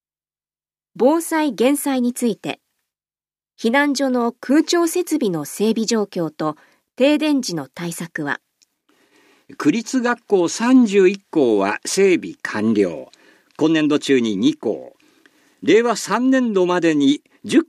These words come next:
Speaker 2: 校で整備予定です。停電時対策はバス事業者との協定を調整中。スポットクーラーなどを稼働させる発電機の導入が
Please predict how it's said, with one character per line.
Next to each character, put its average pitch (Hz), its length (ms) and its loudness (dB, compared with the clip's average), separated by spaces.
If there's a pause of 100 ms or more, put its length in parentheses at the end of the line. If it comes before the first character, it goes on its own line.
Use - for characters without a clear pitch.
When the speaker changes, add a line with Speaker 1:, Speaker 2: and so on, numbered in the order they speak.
Speaker 2:
校 151 240 0
で 107 260 -4 (200)
整 156 280 0
備 180 120 -4
予 151 140 0
定 - 180 -18
で - 100 -12
す。 - 200 -12 (880)
停 180 280 2
電 196 200 0
時 175 160 0
対 180 220 -2
策 135 260 -4
は 120 180 -2 (220)
バ 123 220 -4
ス 196 180 -2
事 185 160 -4
業 208 220 0
者 156 160 -4
と 190 100 -4
の 131 160 2
協 165 240 0
定 156 260 0
を 143 360 4
調 110 260 -4
整 101 220 -2
中。 76 380 -12 (600)
ス - 160 -8
ポ - 120 0
ッ - 140 -10
ト 247 160 2
ク 254 220 0
ー 233 40 2
ラ 202 140 0
ー - 40 -6
な 196 120 -4
ど 160 200 2
を 135 40 -2
稼 135 220 -4
働 202 260 4
さ 180 140 -4
せ 175 160 -2
る 156 180 2
発 151 320 -4
電 233 220 0
機 - 100 -10
の 101 140 -2
導 135 340 2
入 165 320 4
が 143 200 0